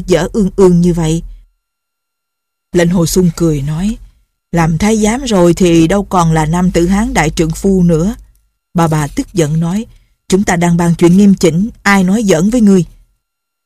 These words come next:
Lệnh Hồ Xuân thầm nghĩ, "Nghi Lâm tiểu sư muội xinh đẹp dịu dàng, đối với ta rất thâm tình. Nhưng tim ta đã sớm thuộc về Doanh Doanh, sao có thể phụ được? Bà bà này vô lý vô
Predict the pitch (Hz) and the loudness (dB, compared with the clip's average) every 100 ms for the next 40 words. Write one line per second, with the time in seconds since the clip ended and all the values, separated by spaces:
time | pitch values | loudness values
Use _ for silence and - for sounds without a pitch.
0 | _ 165 170 170 160 196 196 - 160 151 | _ -2 0 -2 -2 -4 -4 -2 -2 -2
1 | 151 165 226 - _ _ _ _ _ _ | -4 -6 -8 -14 _ _ _ _ _ _
2 | _ 190 185 170 165 160 170 - 185 160 | _ 0 0 0 -2 -2 -2 0 0 0
3 | 156 - 208 190 170 165 160 156 170 160 | -2 -4 -4 -4 -6 -2 0 0 -2 -2
4 | 156 _ _ _ 165 175 262 - 190 165 | -6 _ _ _ -2 0 -2 -6 -4 -2
5 | 226 247 - 214 202 185 165 160 - _ | -4 -8 -4 -2 0 0 0 -2 -12 _
6 | _ _ _ _ _ _ - 190 196 185 | _ _ _ _ _ _ 0 4 4 2
7 | 208 202 180 180 170 165 - 190 247 269 | 0 -2 0 -4 -2 -4 -4 -4 -6 -6
8 | 156 151 175 151 170 175 170 180 170 - | -8 -6 -4 -2 -2 -2 0 -2 -4 -8
9 | _ _ _ - - 180 214 - 160 196 | _ _ _ -8 -4 -4 -6 -4 -6 -4
10 | - 165 165 170 160 - _ _ _ 175 | -4 -2 0 -2 -2 -12 _ _ _ -2
11 | 165 160 160 156 156 151 160 170 170 196 | 0 0 0 0 -2 -2 0 0 0 -2
12 | 226 185 | -2 -4